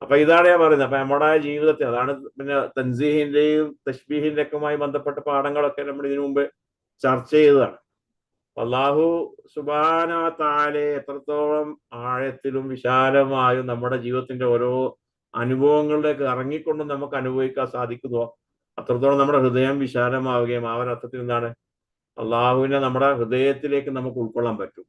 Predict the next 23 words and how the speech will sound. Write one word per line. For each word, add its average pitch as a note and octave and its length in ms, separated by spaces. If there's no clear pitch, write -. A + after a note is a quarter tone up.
അള്ളാഹു A2+ 260
പറഞ്ഞില്ലേ, B2+ 380
"ഒന്ന്, A#2+ 280
ഒരു A#2+ 140
വ-, D3 100
ആകാശഭൂമികൾക്കൊന്നും D3 1400
എന്നെ C#3+ 260
ഉൾക്കൊള്ളാൻ C#3+ 460
മാത്രം C#3 300
വിശാലതയില്ല, C3 960
എന്റെ A#2 440
അടിമയുടെ C#3 480
കൽബിന് D3 460
മാത്രമേ C#3 460
എന്നെ C3 340
ഉൾക്കൊള്ളാൻ B2+ 440
മാത്രം B2 280
വിശാലതയുള്ളൂ" A#2 1000
എന്ന് A#2+ 180
അള്ളാഹു A#2+ 280
സുബ്ഹാനഹു A#2+ 420
വ - 0
തആല B2 120